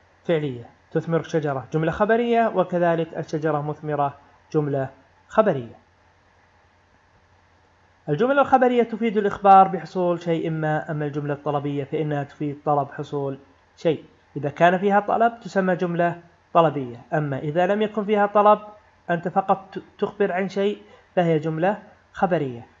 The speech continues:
ومن أساليب الطلب في اللغة العربية أسلوب الأمر كقولك اذهب، اشرب، كل، نم، هنا طلب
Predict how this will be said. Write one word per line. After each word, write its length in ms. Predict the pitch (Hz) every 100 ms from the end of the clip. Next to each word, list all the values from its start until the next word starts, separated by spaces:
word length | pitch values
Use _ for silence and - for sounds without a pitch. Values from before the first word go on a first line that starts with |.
| _ -
ومن 220 | 151 165
أساليب 400 | 160 170 190 226
الطلب 340 | 226 214 214
في 60 | 214
اللغة 200 | 208 202
العربية 640 | 190 196 190 196 190 196 190 _ _ -
أسلوب 400 | 165 180 170 - -
الأمر 500 | 165 185 214 233 254 254 - _ _ _ _ _ _ -
كقولك 460 | 170 165 147 147
اذهب، 420 | 185 180 180 180 -
اشرب، 360 | 180 170 175 175 - -
كل، 320 | - 180 175 - - 170
نم، 340 | 175 180 180 - _ _ _ _ _ _
هنا 180 | 175 170
طلب 340 | 165 180 220